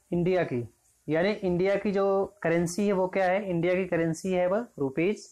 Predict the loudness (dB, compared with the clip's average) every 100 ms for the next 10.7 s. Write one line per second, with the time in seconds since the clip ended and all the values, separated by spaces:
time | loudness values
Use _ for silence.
0 | _ _ _ _ _ _ -2 0 0 -4
1 | -6 0 0 0 -2 0 -2 0 0 0
2 | 2 2 2 0 0 2 0 0 0 2
3 | 2 0 -2 -2 -6 -8 _ _ _ _
4 | -2 2 2 2 0 0 2 0 -2 -6
5 | -2 0 2 0 0 0 0 0 0 0
6 | 0 0 -2 -2 0 2 2 2 0 0
7 | 0 0 -4 _ _ _ _ -2 0 2
8 | 0 0 0 0 0 0 0 -2 0 0
9 | 0 0 2 0 0 0 0 2 0 2
10 | 2 0 0 0 0 0 -2